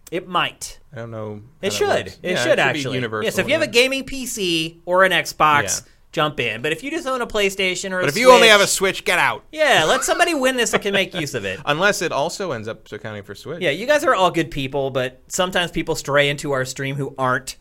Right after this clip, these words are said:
Speaker 1: So just putting it out there before we, uh,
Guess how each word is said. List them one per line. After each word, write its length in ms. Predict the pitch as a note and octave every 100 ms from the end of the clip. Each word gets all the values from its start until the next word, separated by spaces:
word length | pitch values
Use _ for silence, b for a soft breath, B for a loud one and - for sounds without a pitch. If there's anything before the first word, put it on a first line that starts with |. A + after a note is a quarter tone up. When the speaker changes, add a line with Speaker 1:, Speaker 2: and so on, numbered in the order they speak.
| -
Speaker 1:
So 600 | - D3+ B2+ B2 B2 B2+ b b -
just 160 | D#3
putting 200 | - G3
it 100 | E3
out 200 | C#3+ C#3 C#3
there 120 | C3
before 400 | B2+ C#3 C3+ C3
we, 280 | C3 B2 A#2+
uh, 280 | A#2 A2+